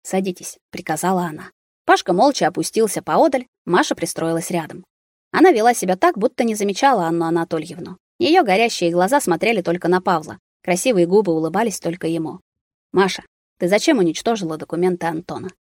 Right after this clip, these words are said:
В лоб задала вопрос Анна Анатольевна. «Что?»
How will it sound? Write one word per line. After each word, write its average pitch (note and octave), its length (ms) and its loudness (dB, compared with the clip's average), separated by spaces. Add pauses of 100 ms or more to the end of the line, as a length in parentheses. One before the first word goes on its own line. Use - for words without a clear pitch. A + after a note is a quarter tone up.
(240)
В D#3+ 60 0
лоб A#3+ 220 4
задала F3 340 2
вопрос G3+ 340 -2
Анна E3 240 -2
Анатольевна. D#3+ 720 -10 (460)
«Что?» - 540 -6